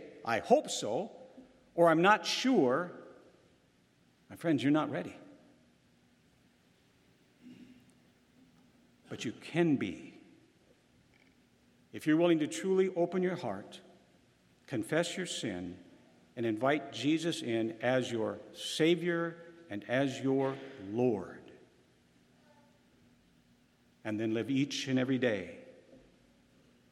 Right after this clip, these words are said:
as if this is the day of salvation, my friends, then you are ready. And when that day comes, it will be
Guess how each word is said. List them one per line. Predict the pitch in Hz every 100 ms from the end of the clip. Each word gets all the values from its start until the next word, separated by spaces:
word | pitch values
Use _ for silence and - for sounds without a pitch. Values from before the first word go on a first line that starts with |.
| _ -
as | 110 107
if | 117 101 - - - -
this | 107 156 170 - - - - - _ _ _ _ _
is | 107 95
the |
day | 90 117 123 123 123 - - - -
of | -
salvation, | - 117 104 110 107 - 87 80 - - _ _ _ _ _ _ _ _ _ _ _ _ _
my | 104 98
friends, | - 101 98
then | 113 110
you | 101
are | 98
ready. | 101 104 90 90 - - - - _ _ _ _ _ -
And | 104
when | 98
that | 104 101
day | 110
comes, | 107 117 98 85 80 - - - - - - - - - - -
it | 117 113 95
will | 92 117 107 95 90 92 - - - 92
be | 113 101 95